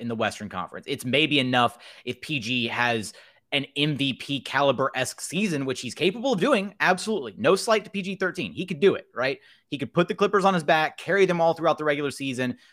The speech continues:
drag them to, uh, you know, either a play-in spot or a seven, six, maybe a fifth seed, whatever,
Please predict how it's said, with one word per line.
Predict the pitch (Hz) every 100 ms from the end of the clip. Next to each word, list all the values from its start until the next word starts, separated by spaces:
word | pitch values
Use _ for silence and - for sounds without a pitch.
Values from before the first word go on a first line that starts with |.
| _ -
drag | 110 127 147 170
them | 156 160 156
to, | - 147 139 135 135 - 82
uh, | 123 117 110 98
you | 127
know, | 113
either | 95 101 107 82
a | - - - _
play-in | 180 180 160
spot | - 160 147
or | 110
a | 107
seven, | - - 147 143 143 143
six, | 127 - 151 - - - _ -
maybe | 208 139
a | 139
fifth | - 151
seed, | - 165 151
whatever, | 156 160 165 165